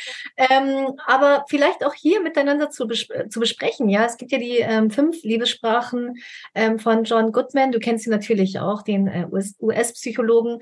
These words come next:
Aber dann auch eben zu besprechen, naja, ähm, was ist mir wichtig in einer Partnerschaft? Hilfsbereitschaft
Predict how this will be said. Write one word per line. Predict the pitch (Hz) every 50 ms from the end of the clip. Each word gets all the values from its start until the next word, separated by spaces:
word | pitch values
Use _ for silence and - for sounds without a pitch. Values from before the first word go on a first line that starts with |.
| - - - - - -
Aber | - 240 240
dann | 240 240 247 254
auch | 285 302
eben | 359 349 330 330
zu | - 269
besprechen, | 254 254 - - 254 247 247 247 254 240 233 233 233 220 - _ _
naja, | 226 226 233 226 220 220 220 214 214 - -
ähm, | - 147 202 220 226
was | - - - -
ist | 226 -
mir | 262 269 302 302
wichtig | 330 403 - - 359 - 269
in | 233 202
einer | 190 190 190 190
Partnerschaft? | 190 - 190 185 190 - 208 196 196 - 202 190 190 -
Hilfsbereitschaft | - - 240 254 247 - - - 220 208 196 196 202 202 - 214 214 214 214 214 - -